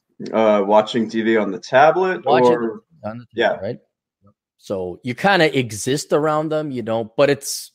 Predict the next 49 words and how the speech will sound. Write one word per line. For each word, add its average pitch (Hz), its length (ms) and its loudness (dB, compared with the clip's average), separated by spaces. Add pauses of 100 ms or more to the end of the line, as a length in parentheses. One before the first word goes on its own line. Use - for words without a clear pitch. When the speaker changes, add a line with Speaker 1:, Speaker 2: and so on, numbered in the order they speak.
(140)
Speaker 2:
a - 40 0
different 120 380 -4
environment. 92 640 -10 (460)
And 98 120 -20
so 104 120 -10
you 104 60 -6
Speaker 1:
Mm-hmm. 95 220 -8
Speaker 2:
can, 85 340 -20 (100)
you 92 120 -18
can, 90 260 -20
uh, 82 180 -20 (760)
I 95 100 -14
don't 95 100 -14
know. 82 120 -14
It's - 120 -18
just - 180 -14
not 104 160 -10
my 98 140 -8
house. 92 500 -8
It's - 160 -2
amazing 143 560 0
what 120 300 2
somebody 123 420 0
else's 110 320 0
house 107 260 -6
will 101 100 -6
do 92 140 -10
for 107 220 -10
you. 110 140 -10
We're 101 80 -10
like, 113 280 -8
"Hey, 302 180 -12
it's - 180 -16
not 202 120 -14
my 196 140 -18
house." 180 400 -20 (1040)
Speaker 1:
So - 140 -6
my 135 120 2
nephew, 131 840 2
almost 117 440 2
three, 107 540 -4
he's 123 160 -4
a 123 60 -4
little 127 220 2
on 110 220 2
the 95 260 0
hyperactive 104 840 0
<laughs> - 0 -
side. 117 560 -2